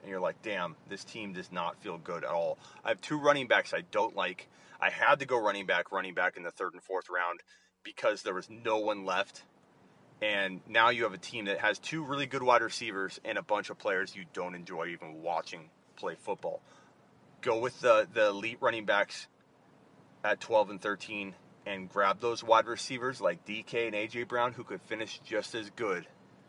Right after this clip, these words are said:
and just as high as some of the wide receivers getting drafted in, like, the second and third round.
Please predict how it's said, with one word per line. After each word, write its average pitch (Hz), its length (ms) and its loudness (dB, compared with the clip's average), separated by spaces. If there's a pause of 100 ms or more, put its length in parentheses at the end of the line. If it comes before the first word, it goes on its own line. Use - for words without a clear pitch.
(260)
and 90 140 -10
just 101 300 0
as 104 100 -6
high 92 440 4 (480)
as 98 300 -4 (100)
some 113 240 -8
of 98 80 -10
the 95 80 -6
wide 95 240 4
receivers 90 580 -6
getting 90 220 -8
drafted 90 480 -2
in, 90 80 -10
like, 85 180 -12
the 95 80 -10
second 95 480 -2 (220)
and 92 180 -8
third 87 300 -2
round. 80 380 -2